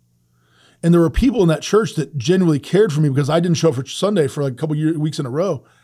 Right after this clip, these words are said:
And a couple of the elders reached out and called me. And, I mean, if had they not called me, this story, you and I might not be sitting here.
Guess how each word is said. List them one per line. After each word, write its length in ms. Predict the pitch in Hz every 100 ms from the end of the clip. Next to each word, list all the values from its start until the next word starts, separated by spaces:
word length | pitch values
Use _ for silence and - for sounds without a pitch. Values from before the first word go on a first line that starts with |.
| _ _ _ _ _ _ -
And 160 | 165
a 60 | 156
couple 160 | 185 175
of 40 |
the 100 | 139
elders 280 | 156 185 127
reached 220 | 135 -
out 160 | 143 127
and 100 | 135
called 260 | 160 196
me. 100 | 135
And, 300 | 120 131 143
I 40 | 160
mean, 220 | 160 156
if 180 | 165 127
had 160 | 185
they 80 | 226
not 180 | 196 143
called 260 | 170 190
me, 60 | 156
this 220 | 127 165
story, 300 | 170 170 151 123
you 180 | 160
and 80 | 196
I 120 | 170
might 160 | 165 147
not 120 | 135
be 60 | 123
sitting 280 | 147 143 113
here. 260 | 90 -